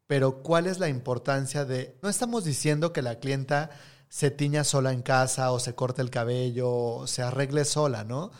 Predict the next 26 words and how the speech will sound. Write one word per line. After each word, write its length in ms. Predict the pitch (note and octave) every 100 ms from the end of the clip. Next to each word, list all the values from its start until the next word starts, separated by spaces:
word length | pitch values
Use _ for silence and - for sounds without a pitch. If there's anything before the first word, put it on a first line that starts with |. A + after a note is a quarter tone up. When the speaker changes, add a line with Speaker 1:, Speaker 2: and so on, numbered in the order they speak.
| - D#3
Speaker 1:
Sino 300 | - - C3
que 100 | B2
primero 360 | C3+ C3+ D3+ G#3
vaya 200 | G#3 F3+
al 80 | F3+
salón 360 | - C3+ C#3
por 160 | C3 B2+
un 200 | C3+ C#3
look 320 | D3 D3 - - _
adecuado, 760 | C3+ A#2+ B2 D3 E3 G#3+ D4+ - - - - _ _
después 500 | C#3+ C3+ - D#3 D3+
le 60 |
expliques 640 | D#3 - - D3 C#3+ A2+
cómo 220 | - C#3 C#3
hacerlo, 640 | C3+ D3 C#3+ D3+ G#3 - - _ _ _
pero 200 | D3+ C#3+
la 140 | C#3+
manera 380 | C#3+ D3+ F#3 A3+
para 200 | G#3 C3+
que 80 | B2
el 120 | B2
cliente 320 | B2 D3 D3
final 320 | D#3 C3+ C3 B2+
lo 180 | B2
pueda 300 | B2 E3 F#3
lograr 680 | G#3 D#3+ B2 C3 D#3+ A3+ -